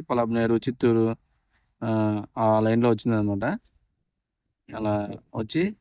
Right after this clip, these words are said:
ముందర పోయి మళ్ళా పక్కకి తిరిగి రన్వేలోకి దిగుతుంది. ఇప్పుడు నేను డైరెక్షన్ చూస్తున్నా ఎలా వచ్చింది ఏమి అని. చింతామణికి ఈ పక్కగా పోయిందనమాట.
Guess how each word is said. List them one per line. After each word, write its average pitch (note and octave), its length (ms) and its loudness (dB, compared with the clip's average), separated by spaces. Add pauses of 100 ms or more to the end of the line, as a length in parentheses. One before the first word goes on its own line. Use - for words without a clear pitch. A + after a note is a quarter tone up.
(440)
ముందర A2+ 400 -2
పోయి C#3 200 0 (180)
మళ్ళా A#2 240 -2 (280)
పక్కకి A#2 300 -4
తిరిగి A#2 260 0
రన్వేలోకి A2 580 0 (800)
దిగుతుంది. A2+ 380 2
ఇప్పుడు G2+ 200 -4 (280)
నేను G#2+ 180 -6
డైరెక్షన్ C#3 320 2
చూస్తున్నా C3+ 360 2 (160)
ఎలా B2 220 4
వచ్చింది A2+ 460 0
ఏమి A2 220 0
అని. A#2 140 0 (840)
చింతామణికి A2+ 680 2
ఈ G#2+ 140 0
పక్కగా G#2+ 360 -4
పోయిందనమాట. G2+ 500 -2